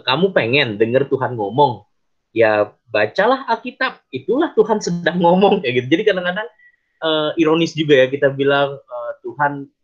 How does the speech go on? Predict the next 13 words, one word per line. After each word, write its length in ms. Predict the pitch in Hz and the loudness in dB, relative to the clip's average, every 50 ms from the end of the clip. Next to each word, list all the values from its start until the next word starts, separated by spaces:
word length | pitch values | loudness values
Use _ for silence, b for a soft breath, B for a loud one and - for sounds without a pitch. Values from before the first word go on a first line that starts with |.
| _ _ _ | _ _ _
nggak 480 | 113 113 110 110 110 110 107 - _ _ 117 | -2 -2 0 -2 -2 -4 -8 -14 _ _ -6
ngomong 220 | 120 120 127 120 120 | -4 -4 -4 -4 -4
apa-apa 560 | 123 123 - 135 139 151 - _ 175 165 156 | -4 -4 -6 -8 -10 -10 -4 _ 0 0 0
sama 340 | - - 135 127 127 123 123 | -2 -8 -6 -2 -2 -2 -2
aku, 220 | - 135 135 127 | -2 -4 -2 -2
aku 240 | 120 117 - - 160 | -2 -6 -6 -10 -10
nggak 180 | 147 113 - - 107 | -8 -8 -6 -4 -4
dapet 240 | 110 - - 131 - _ | -4 -4 -6 -12 -12 _
apa-apa," 720 | _ 123 123 123 - 131 131 135 139 147 - 156 147 143 135 131 | _ -4 -4 -2 -2 -2 -2 -2 -4 -2 0 2 2 2 0 -2
gitu. 320 | 113 110 _ 107 107 110 - b b b b b b b b b b _ | -6 -2 _ 0 0 0 -2 b b b b b b b b b b _
Eh, 260 | 143 139 139 139 139 135 - _ _ _ _ _ _ _ _ - 135 - _ _ _ _ _ _ _ _ _ _ _ _ | 0 0 2 2 0 -2 -6 _ _ _ _ _ _ _ _ -16 -16 -16 _ _ _ _ _ _ _ _ _ _ _ _
ternyata 560 | _ 185 160 160 143 127 127 - 254 277 285 | _ 0 2 2 0 -2 -2 -4 -6 -8 -6
Tuhan, 480 | - 190 170 156 - 247 302 302 277 | -4 -4 -4 -2 -2 -6 -6 -6 -12